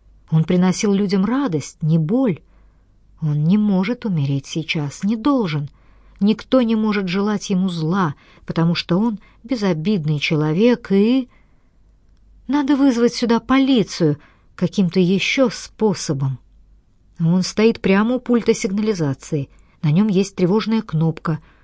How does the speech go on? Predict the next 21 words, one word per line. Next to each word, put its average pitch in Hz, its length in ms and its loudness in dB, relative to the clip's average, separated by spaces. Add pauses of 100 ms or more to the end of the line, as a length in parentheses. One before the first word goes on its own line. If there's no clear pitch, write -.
(180)
Он 175 140 2
должен 190 320 2
дотянуться 277 560 -2
до 139 120 0
нее 139 280 -2
и 143 60 -2
нажать. 185 560 0 (380)
И 208 140 4
тогда 202 560 0
он 208 200 0
спасен. 180 720 -2 (260)
Он 196 280 2
должен 175 460 2
быть 170 140 -4
сильным, 165 540 -2
должен. 156 520 2 (280)
Хотя 240 300 0
бы 262 100 4
раз 254 220 2
в 185 80 -2
жизни 196 480 4